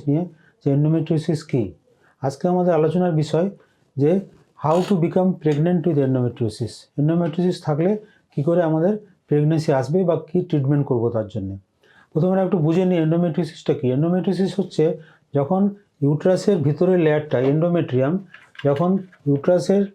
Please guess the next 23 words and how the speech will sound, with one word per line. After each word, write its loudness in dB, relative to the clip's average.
বাইরে 2
থাকবে 0
তখন 0
endometriosis 0
বলি 0
আমরা। -4
এই 2
endometrium-টা 2
ইউট্রাসের 2
বাইরে 2
থাকবে। -2
সবচেয়ে -2
কমন 2
জায়গা 2
কোনগুলো? 0
ক-, -4
সবচেয়ে -2
কমন 2
জায়গা 0
হচ্ছে 0
ওভারিতে 2
endometriosis 0
হয়, 0